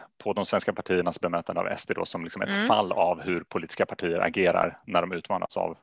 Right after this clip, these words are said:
Speaker 1: av högerradikala partier mer allmänt.
Speaker 2: Mm.
Speaker 1: Eh, det är ju framförallt då sen S D kom in i, i riksdagen, så valet tjugo tio, men det är lite,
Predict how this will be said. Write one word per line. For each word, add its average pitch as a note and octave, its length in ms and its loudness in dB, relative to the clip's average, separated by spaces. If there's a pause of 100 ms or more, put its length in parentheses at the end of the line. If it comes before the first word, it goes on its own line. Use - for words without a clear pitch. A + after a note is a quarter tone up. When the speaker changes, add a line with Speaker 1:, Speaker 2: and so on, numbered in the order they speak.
(100)
Speaker 1:
av F2+ 180 2
högerradikala F2 540 -2
partier E2+ 280 -4
mer E2+ 220 -2
allmänt. F#2+ 380 0
Speaker 2:
Mm. A3 160 -2 (260)
Speaker 1:
Eh, F#2 340 4
det A2 140 0
är A2 40 6
ju A#2 120 4
framförallt A2 720 2
då E2+ 220 0
sen F#2 320 0
S - 200 -2
D F2+ 120 0
kom E2+ 200 -6
in E2 160 -8
i, E2 340 -2
i E2+ 180 0
riksdagen, - 420 -2
så F2+ 100 -6
valet E2+ 300 -4
tjugo E2+ 260 -4
tio, F2 400 2
men F2+ 140 -2
det F#2 60 4
är F#2 120 4
lite, F2+ 640 2